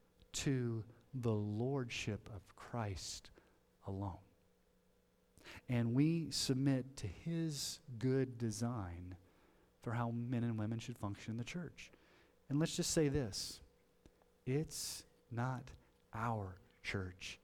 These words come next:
it's His. And He sets the rules. We may not like how God set up His universe or how God set up creation or how God sets up His church, but we have no right to change it because it's His church. Christ is the Lord of His church, and as such,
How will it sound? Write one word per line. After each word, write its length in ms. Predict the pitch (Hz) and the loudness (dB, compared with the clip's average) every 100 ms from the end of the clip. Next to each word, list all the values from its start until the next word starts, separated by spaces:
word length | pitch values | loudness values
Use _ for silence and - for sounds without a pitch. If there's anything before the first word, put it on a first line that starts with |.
| _ | _
it's 460 | - 98 - - - - _ | -8 -6 -6 -8 -8 -14 _
His. 540 | - 101 87 - - - - - - _ _ _ _ _ _ _ _ _ - | -8 -6 -6 -10 -12 -12 -18 -20 -20 _ _ _ _ _ _ _ _ _ -10
And 100 | 107 | -2
He 60 | 123 | 0
sets 300 | 127 139 - | 0 -2 -2
the 100 | 113 | -2
rules. 560 | 113 139 87 - - - _ _ _ _ _ _ _ - | 0 -2 -6 -12 -16 -18 _ _ _ _ _ _ _ 0
We 100 | 151 | 2
may 120 | 180 | 4
not 200 | 170 151 | 2 2
like 240 | 127 160 | 2 0
how 160 | - 131 | 0 0
God 280 | 131 131 135 | 2 0 2
set 200 | 147 135 | 2 2
up 160 | 131 | 2
His 160 | 135 117 | 0 2
universe 440 | 131 143 147 160 | 2 4 2 0
or 60 | 123 | 2
how 120 | 127 | 2
God 260 | 127 131 135 | 2 0 2
set 200 | 139 127 | 2 2
up 180 | 135 | 0
creation 420 | - 131 131 147 135 | 0 4 6 4 2
or 40 | |
how 160 | 123 123 | 2 4
God 240 | 131 127 | 4 4
sets 240 | - 123 | 2 2
up 100 | 127 | 0
His 80 | 117 | -2
church, 300 | - 147 156 | 2 2 2
but 100 | - | 2
we 100 | 123 | 2
have 140 | 139 131 | 4 4
no 120 | 131 | 4
right 240 | 127 131 | 4 2
to 80 | 131 | 0
change 480 | - - 156 151 95 | 0 4 6 4 2
it 200 | 110 - - - - | -4 -6 -14 -20 0
because 180 | - 117 | 4 4
it's 140 | 110 | 4
His 160 | 117 - | 2 0
church. 560 | - 92 - - - - - - - _ _ _ _ - | -2 -4 -6 -10 -12 -14 -20 -20 -20 _ _ _ _ -8
Christ 440 | - 131 123 - | 2 2 2 -2
is 100 | 110 | -2
the 80 | 110 | -2
Lord 240 | 104 104 | 0 0
of 60 | 98 | -2
His 100 | 95 | -4
church, 380 | - 110 107 - | -4 -4 -4 -4
and 100 | 104 | -2
as 80 | |
such, 500 | - - 147 117 - | -2 0 0 -2 -6